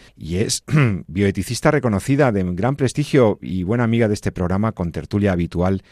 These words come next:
Elena, buenos días, gracias por estar aquí otra vez, aunque sea esta vez a través del teléfono. Con estos temas vacacionales,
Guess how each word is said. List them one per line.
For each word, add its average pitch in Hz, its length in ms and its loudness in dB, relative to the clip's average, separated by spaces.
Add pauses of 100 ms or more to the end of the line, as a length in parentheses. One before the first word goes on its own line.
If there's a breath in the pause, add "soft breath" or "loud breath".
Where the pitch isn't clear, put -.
(160 soft breath)
Elena, 101 340 2
buenos 107 300 4
días, 107 300 4
gracias 110 340 0
por 95 160 -2
estar 98 240 0
aquí 98 260 2
otra 92 200 2
vez, 110 220 4
aunque 98 200 0
sea 139 140 2
esta 143 160 2
vez 143 100 4
a 143 80 4
través 120 240 4
del 113 140 2
teléfono. 85 420 0
Con 90 160 -4
estos 104 220 -4
temas 110 240 0
vacacionales, 101 720 0